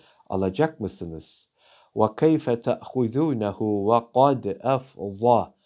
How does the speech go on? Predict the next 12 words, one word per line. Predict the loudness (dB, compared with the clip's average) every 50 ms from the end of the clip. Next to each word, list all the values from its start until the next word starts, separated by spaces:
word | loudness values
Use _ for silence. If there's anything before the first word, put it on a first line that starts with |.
| _ _ _ _ _
ba'zukum | -4 0 2 2 2 2 0 -2 -2 -2 -4 -4 -4 -4 -6 -6 -6 -6 -8 -6
ila | -4 -4 -2 0 0 0 0 0 0 0
ba'zin." | 2 2 2 0 -2 -4 -4 -4 -4 -4 -4 -4 -4 -6 -8 -8
Nasıl | -8 -8 -6 -6 -8 -8 -6
alırsınız | -6 -8 -6 -6 -6 -6 -8 -8 -8 -6 -6 -8 -8 -8
ki | -8 -8 -6 -2
birbirinize | -4 -4 -4 -2 -4 -4 -4 -4 -6 -6 -2 0 0 0 0 -2 _ _ _ _ _ _ _ _ _ _ -10
geçmiş, | -4 -2 -2 -2 -4 -8 -8 -6 -6 -6 -6 -10 -16 -16 _ -10
içli | -10 -10 -10 -8 -4 -4 -4 -2
dışlı | -4 -6 -8 -8 -6 -2 -2 -2 -2 0
olmuş | 0 0 0 0 -2 -6 -6 -8 -8 -12 -10
idiniz. | -10 -8 -4 -2 -2 -2 -2 -4 -6 -10 -18 -20 _